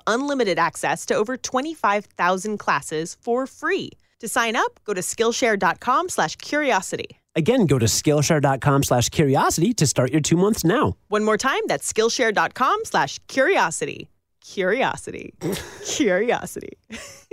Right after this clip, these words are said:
Speaker 2: It feels like vaccines have been coming up in the news pretty much nonstop lately, right? I mean, there's a lot of really great research in the world of vaccines right now.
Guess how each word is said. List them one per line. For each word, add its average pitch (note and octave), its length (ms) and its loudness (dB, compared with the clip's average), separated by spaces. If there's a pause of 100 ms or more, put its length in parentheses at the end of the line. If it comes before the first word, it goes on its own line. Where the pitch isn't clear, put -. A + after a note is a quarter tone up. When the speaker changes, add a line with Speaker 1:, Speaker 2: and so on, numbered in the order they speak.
Speaker 2:
It - 300 2
feels E4 280 2
like G3 160 2
vaccines D3+ 680 4
have C#3+ 100 4
been C3+ 160 4
coming C3 280 4
up B2 120 4
in A#2 60 2
the A#2+ 80 6
news A2+ 420 4
pretty G#3 340 2
much D3+ 280 2
nonstop G#2+ 680 2
lately, E2+ 320 0
right? D3+ 340 2 (520)
I F3 60 4
mean, G3+ 180 4
there's A3 180 4
a E4+ 80 4
lot D3 300 2
of F3 120 2
really A3+ 200 4
great D#3 340 2
research D#3 420 2
in D3+ 60 6
the C3+ 100 6
world B2+ 280 4
of C#3+ 80 4
vaccines F#3 560 4
right G#2 180 2
now. F#2 240 -4